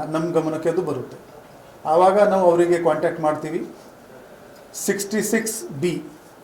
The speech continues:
ಇನ್ಫಾರ್ಮೇಷನ್ ಟೆಕ್ನಾಲಜಿ ಆ್ಯಕ್ಟ್ ಪ್ರಕಾರ receiving stolen property is a offense. ಆ ಮಾಹಿತಿ ನಾವು ಅವರಿಗೆ ನೀಡ್ತೀವಿ, ಇದು ಸ್ಟೋಲನ್ ಪ್ರಾಪರ್ಟಿ ಇದೆ ಅಂತ. ಆವಾಗ ಅವರು ಈ ಮೊಬೈಲನ್ನು ಸ್ಟೇಷನ್ಗೆ ಕಳಿಸ್ಕೊಡ್ತಾ ಇದ್ದಾರೆ.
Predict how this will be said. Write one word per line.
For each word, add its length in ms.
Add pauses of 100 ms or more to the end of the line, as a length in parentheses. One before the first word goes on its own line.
(100)
ಇನ್ಫಾರ್ಮೇಷನ್ 720
ಟೆಕ್ನಾಲಜಿ 500
ಆ್ಯಕ್ಟ್ 200
ಪ್ರಕಾರ 300 (840)
receiving 480
stolen 480 (120)
property 460
is 240
a 100
offense. 540 (1040)
ಆ 120
ಮಾಹಿತಿ 360
ನಾವು 180
ಅವರಿಗೆ 300
ನೀಡ್ತೀವಿ, 440
ಇದು 360 (380)
ಸ್ಟೋಲನ್ 320
ಪ್ರಾಪರ್ಟಿ 440
ಇದೆ 140
ಅಂತ. 200 (800)
ಆವಾಗ 320 (800)
ಅವರು 480
ಈ 120
ಮೊಬೈಲನ್ನು 920
ಸ್ಟೇಷನ್ಗೆ 440
ಕಳಿಸ್ಕೊಡ್ತಾ 560
ಇದ್ದಾರೆ. 240